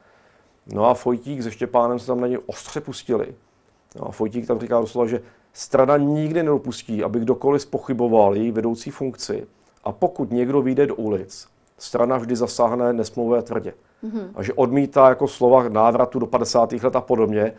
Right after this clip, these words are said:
Speaker 1: že o tom tady, soudruzi, můžeme diskutovat, jak chceme, že on je otevřen diskuzi, to bylo jako vždycky jako, že
Speaker 2: Mhm.
Speaker 1: neverending story, že ano, oni jsou otevřené diskuzi, ale to byla taková i kritice, ale já bych rád dodal, to byla taková ta komunální kritika, jako kritika ano, ale odsuť pocud.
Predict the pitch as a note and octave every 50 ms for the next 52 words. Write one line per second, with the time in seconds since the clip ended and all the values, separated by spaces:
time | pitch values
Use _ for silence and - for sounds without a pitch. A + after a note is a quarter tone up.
0 | - - _ _ _ G#2 A2+ C#3 - D#3 - E3 C#3 D#3+ D#3+ D3+ - - D3 C#3
1 | D3 C#3 C#3+ D3+ C3+ C3 B2+ A#2 C3 C#3 C#3+ C#3 B2 A#2 - - C3+ B2 C#3 C3
2 | G#2+ - - - G2 G2+ A2 A#2 - - G2+ A2+ A#2+ B2 B2 A#2 - B2+ G#2+ -
3 | - C3+ A#2+ G2+ C3 B2 G#2+ G2+ - - B2 A#2 A2+ B2+ A#2 A#2 G#2+ A#2 G#2+ -
4 | - G2+ G2 - - - - - - - G3 F#3+ - - _ - G#3+ G3+ G#3+ G#3
5 | F#3+ G3 G3+ - - - - - - - - - _ _ - - G#2+ G#2+ A2+ A2+
6 | A2+ A2+ G#2+ - - - A#2 A2+ G#2 G#2 G#2+ F#2+ A#2+ C#3+ C3+ C3 B2 A#2 A#2+ -
7 | - A2 - A2 - C#3 B2 G2+ A#2+ B2 B2 A#2 G#2 - - B2+ A#2 A2 B2 A#2+
8 | B2 A#2+ A#2 G#2+ A#2+ G#2+ A2+ A2 - - A#2 A2 G#2 C#2+ G2 - - D3+ - -
9 | C3 B2+ - C3+ B2 - - C3+ B2 B2+ B2+ A#2+ A#2+ B2+ B2 B2 B2 A#2 B2+ A#2+
10 | A2 A#2 A2+ A#2+ A#2+ A#2+ - A#2+ G#2 B2 A#2 - B2 A#2+ A#2+ C3 A#2+ - B2 A2+
11 | A#2+ A#2 A2+ A2+ A2+ A#2 A#2+ G#2+ A#2+ A#2+ A#2 - A#2+ A2+ - B2+ A#2+ A#2+ A2+ -
12 | C3+ B2+ B2 A#2+ A#2 A2+ - - A#2 A#2 - C3 - - C3+ - G#2+ A2 A2+ B2
13 | - A2 G#2+ A2 - - A2 - - B2 - - G2 - - - A#2+ C#3 E3